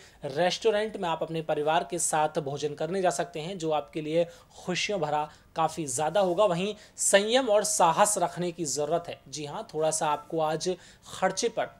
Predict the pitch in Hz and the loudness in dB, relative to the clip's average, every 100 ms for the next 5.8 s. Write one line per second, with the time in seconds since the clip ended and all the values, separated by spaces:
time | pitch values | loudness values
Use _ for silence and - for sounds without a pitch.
0 | _ _ - 147 151 151 165 160 135 143 | _ _ -16 -8 -4 -2 -2 -4 -4 -4
1 | 165 165 147 143 131 135 156 - 165 170 | -6 -6 -4 -4 -4 -6 -8 -6 -6 -6
2 | 147 131 127 127 135 147 208 185 190 214 | -8 -8 -8 -10 -8 0 2 4 4 2
3 | - - - 139 190 - 220 196 170 151 | 0 -20 -10 -4 -4 -2 0 0 0 2
4 | 165 180 165 151 156 147 147 139 139 156 | 2 2 -2 -2 -2 -2 -4 -8 -10 -12
5 | - 131 123 139 131 151 156 131 | -12 -14 -12 -12 -10 -8 -10 -12